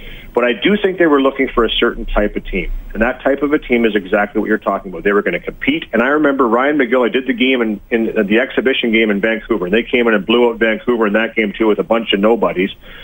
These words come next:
But you know what? He said, "Listen,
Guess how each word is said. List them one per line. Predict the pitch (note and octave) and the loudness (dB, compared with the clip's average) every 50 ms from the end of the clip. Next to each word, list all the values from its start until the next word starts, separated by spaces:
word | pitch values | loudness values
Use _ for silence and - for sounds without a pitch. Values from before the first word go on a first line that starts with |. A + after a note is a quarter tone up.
| - - - | -20 -20 -4
But | - G#2 - | -2 -2 0
you | - A#2+ | 2 2
know | C3 C3+ | 2 2
what? | B2+ C3+ D3+ D#3+ - - - - - - - - - - - - - - - | 2 2 2 0 -2 -6 -20 -20 -20 -20 -20 -20 -20 -20 -20 -20 -20 -20 -6
He | - C#3 - - - | -4 -4 0 0 0
said, | D#3 C#3+ C3 | 0 2 2
"Listen, | C#3+ E3 E3 - - - | 2 2 2 0 -6 -8